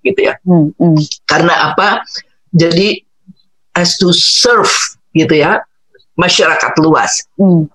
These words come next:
Speaker 1: Jadi sering sekali kepentingan pribadi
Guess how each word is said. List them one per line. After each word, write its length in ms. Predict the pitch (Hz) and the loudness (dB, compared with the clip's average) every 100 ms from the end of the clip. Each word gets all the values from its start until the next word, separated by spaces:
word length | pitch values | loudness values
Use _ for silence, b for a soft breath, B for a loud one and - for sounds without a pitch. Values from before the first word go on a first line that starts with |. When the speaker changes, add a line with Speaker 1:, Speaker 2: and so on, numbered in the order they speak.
| _ _ _ | _ _ _
Speaker 1:
Jadi 160 | - 170 180 | -2 0 2
sering 240 | 185 180 | 2 0
sekali 320 | - - 202 | 0 0 2
kepentingan 640 | - - 175 175 170 175 170 | 0 0 0 2 2 2 0
pribadi 640 | 190 165 170 151 180 175 | 2 2 2 2 0 -2